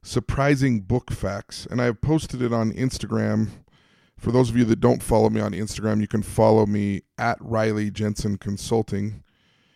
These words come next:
And if you'd like to look at that graphic, you can look at it if you like. But there were some great insights on this graphic. It says thirty-three percent of high school graduates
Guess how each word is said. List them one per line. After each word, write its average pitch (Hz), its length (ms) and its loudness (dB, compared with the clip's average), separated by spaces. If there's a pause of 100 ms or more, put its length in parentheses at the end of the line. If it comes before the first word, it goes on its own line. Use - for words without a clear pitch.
(320)
And 107 400 -2
if 110 100 -14
you'd 113 120 -4
like 123 160 2
to 110 100 -4
look 123 160 0
at 110 80 -2
that 107 160 -2
graphic, 107 400 0
you 104 80 -8
can 107 160 -2
look 107 120 -4
at 107 120 0
it 98 100 -2
if 95 140 -10
you 101 100 -6
like. 104 400 -2 (720)
But 120 100 -4
there 135 100 6
were 135 40 4
some 127 200 4
great 139 320 6
insights 131 600 2
on 113 140 0
this 107 140 -4
graphic. 104 480 -4
It 107 80 -10
says 120 260 -2
thirty-three 175 480 -2
percent 147 340 2
of 120 60 0
high 139 220 0
school 151 240 0
graduates 127 640 0